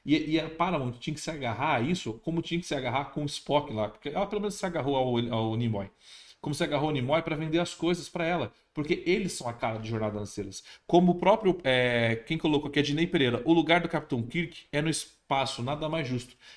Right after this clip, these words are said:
Cara, a gente tá vendo um início de exploração espacial, no, pelo menos no espaço interno, né? É, e você não vai usar essa promoção pra vender, pra crescer junto?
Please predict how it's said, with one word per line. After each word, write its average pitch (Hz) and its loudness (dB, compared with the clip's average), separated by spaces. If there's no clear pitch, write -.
Cara, 220 0
a 143 0
gente 180 -2
tá 214 -4
vendo 185 0
um 180 4
início 160 -2
de 170 -6
exploração 180 -4
espacial, 160 -4
no, 113 -6
pelo 139 -4
menos 185 -4
no 180 -4
espaço 165 -2
interno, 113 -2
né? 113 -6
É, 131 -2
e 196 -4
você 233 -4
não 220 -2
vai 196 0
usar 208 -2
essa - -8
promoção 175 -4
pra 170 -6
vender, 139 -4
pra 147 -10
crescer 123 -4
junto? 185 -6